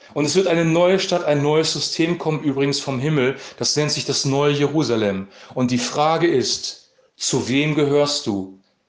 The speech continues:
Zur Hure Babylon oder zum neuen Jerusalem? Du musst dich positionieren, du kommst daran nicht vorbei. Und wir sind mittendrin in diesen Geschehnissen. Wir sind noch nicht in Babylon, ihr Lieben.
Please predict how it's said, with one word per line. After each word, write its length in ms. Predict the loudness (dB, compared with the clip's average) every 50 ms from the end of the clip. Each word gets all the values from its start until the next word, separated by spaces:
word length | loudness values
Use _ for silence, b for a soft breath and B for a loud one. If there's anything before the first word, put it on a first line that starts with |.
| _ _ _ _ _ _ _ _
Zur 280 | -4 -2 0 0 0
Hure 320 | 2 2 2 2 2 2 2
Babylon 720 | 2 2 2 2 2 0 0 0 0 0 -2 -4 -6 -10 -14 _ _ _ _ _ _ _ _ _ _
oder 220 | 0 2 2 2 2
zum 260 | 0 -2 -2 -2 0
neuen 280 | 0 0 0 0 0
Jerusalem? 800 | 0 0 0 0 0 -2 -2 -2 -2 -2 -4 -4 -6 -8 -12 -14 B B B B
Du 100 | -4 -2
musst 300 | 0 0 0 0 0 -2
dich 160 | -2 -4 -4 -2
positionieren, 640 | -2 -2 0 0 -2 -2 -2 -2 0 0 0 0
du 80 | 0 0
kommst 340 | -2 -2 -2 -2 -2 -2 -2
daran 280 | -2 -2 -2 -2 -2
nicht 240 | -2 -4 -4 -8 -8
vorbei. 500 | -6 -4 -4 -2 -2 -2 -2 -4 -4 -8 -10 -14 _ _ _ _ _ _ _ _ _ _ _ _ _ _ _ _ _ B B B B B B B B
Und 220 | -4 -2 -2 0 0
wir 420 | 2 2 4 4 4 2 0 B B B B B -4
sind 260 | 0 0 2 2 2
mittendrin 640 | 2 2 2 2 0 0 0 0 0 0 0 0 0
in 140 | -2 -2 0
diesen 240 | 0 0 0 0 0
Geschehnissen. 840 | 0 -2 0 0 2 2 2 2 0 0 0 -2 -2 -2 -4 -4 -8 B B B B B B
Wir 100 | 0 0
sind 380 | 0 2 2 2 4 2 2 2
noch 160 | 0 0 0
nicht 240 | 0 0 0 0 0
in 160 | 0 0 0
Babylon, 520 | 0 0 0 0 0 0 0 0 0 0
ihr 120 | 0 0 -2
Lieben. 420 | -2 -4 -4 -4 -6 -8 -12 B